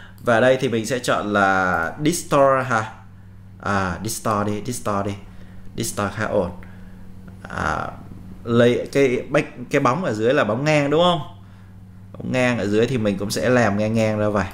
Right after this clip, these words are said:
Đó, và các bạn để lại vị trí. Ha ha. Ồ,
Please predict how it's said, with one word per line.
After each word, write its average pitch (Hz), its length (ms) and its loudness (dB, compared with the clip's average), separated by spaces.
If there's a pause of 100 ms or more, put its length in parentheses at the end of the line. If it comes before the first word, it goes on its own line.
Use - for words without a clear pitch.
(120)
Đó, 90 360 -2
và 90 160 -2
các 95 100 -4
bạn 92 180 0
để 69 120 0
lại 80 140 0
vị - 140 -8
trí. 98 340 -2 (2500)
Ha 110 240 -2
ha. 98 220 -2 (840)
Ồ, 107 220 4